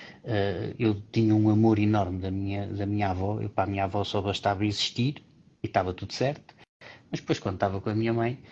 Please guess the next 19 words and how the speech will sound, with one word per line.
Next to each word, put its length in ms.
era 120
uma 200
guerra, 580
<laughs> 640
eu 80
respirava 720
e 100
levava 300
nas 200
ventas, 580
está 180
tudo 180
certo. 460
Mas 160
a 60
verdade 460
é 80
que 160
eu, 80